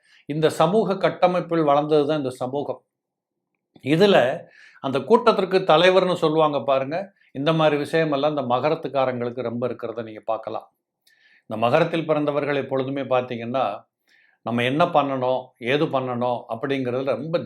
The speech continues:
தீர்க்கமா இருப்பாங்க. யாராவது ஒரு பெரிய மனுஷன், யாராவது ஒருத்தருடைய துணை, ஒரு நிழல், ஒரு கொடை இவர்களுக்கு கிடைத்து விட்டால் அதுக்கப்புறம் அவங்கெல்லாம் ஒண்ணுமே இல்லை, இவங்க பெரிய லெவல்ல போயிடுவாங்க.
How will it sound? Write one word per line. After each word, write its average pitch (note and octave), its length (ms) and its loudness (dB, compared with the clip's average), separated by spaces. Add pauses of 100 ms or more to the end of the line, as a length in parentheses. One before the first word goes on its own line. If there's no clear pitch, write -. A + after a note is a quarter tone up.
தீர்க்கமா E3 540 2
இருப்பாங்க. A2+ 340 -4 (880)
யாராவது G3+ 580 10 (100)
ஒரு F3 160 4
பெரிய F3+ 300 4 (100)
மனுஷன், E3 360 0 (180)
யாராவது F#3 580 8
ஒருத்தருடைய E3+ 640 4
துணை, D#3+ 280 2 (140)
ஒரு C#3 200 -2 (120)
நிழல், D#3+ 380 6
ஒரு C3+ 160 -2 (120)
கொடை E3 240 6 (720)
இவர்களுக்கு D3+ 480 4 (100)
கிடைத்து E3 320 2
விட்டால் C3 460 0 (420)
அதுக்கப்புறம் D3+ 580 2
அவங்கெல்லாம் E3+ 500 2
ஒண்ணுமே D#3+ 320 0
இல்லை, C3 220 -2
இவங்க D#3 300 -2 (260)
பெரிய E3 300 2
லெவல்ல D#3+ 340 4
போயிடுவாங்க. B2+ 420 -2